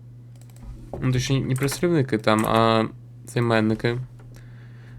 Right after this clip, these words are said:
Are you, et cetera, типу, ось таке. Щось з цих.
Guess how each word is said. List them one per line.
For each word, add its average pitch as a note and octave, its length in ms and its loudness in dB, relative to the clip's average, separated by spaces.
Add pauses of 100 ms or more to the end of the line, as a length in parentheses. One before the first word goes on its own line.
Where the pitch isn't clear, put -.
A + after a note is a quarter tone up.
(160)
Are C3 180 4
you, C3 480 8
et B2+ 160 4
cetera, A#2 640 4
типу, A2+ 220 -2
ось A2 180 2
таке. A2 520 -4 (320)
Щось - 400 -6 (220)
з - 60 -20
цих. A#2 260 -4